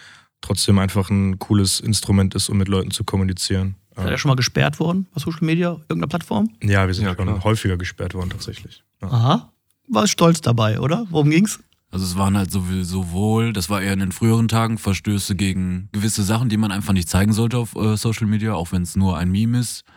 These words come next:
Speaker 4: Zum Beispiel Drogen oder sowas in die Richtung. Aber es gab auch schon... Ähm, gezielte Angriffe gegen uns von Leuten, die, ähm, uns anscheinend nicht so gerne mögen.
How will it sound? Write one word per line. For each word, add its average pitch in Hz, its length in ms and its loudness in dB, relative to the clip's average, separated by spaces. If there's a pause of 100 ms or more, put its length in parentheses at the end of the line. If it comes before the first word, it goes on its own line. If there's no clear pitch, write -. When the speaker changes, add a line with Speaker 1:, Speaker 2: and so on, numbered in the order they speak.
Speaker 4:
Zum 98 120 -2
Beispiel 82 320 -2 (800)
Drogen 101 720 -2 (120)
oder 85 420 -8 (400)
sowas 90 300 -4
in 92 60 2
die 90 60 2
Richtung. 90 520 -4 (320)
Aber 92 180 0
es 92 100 -4
gab 95 180 -2
auch 95 160 -4
schon... 95 360 0
Ähm, 87 460 -6 (640)
gezielte 127 480 2
Angriffe 98 400 -4
gegen 101 200 0
uns 107 280 -4
von 95 280 -2
Leuten, 95 360 -6
die, 92 220 -6
ähm, 85 480 -10 (480)
uns - 380 -8 (600)
anscheinend 101 280 2
nicht 110 120 2
so 107 100 2
gerne 101 220 4
mögen. 87 480 -2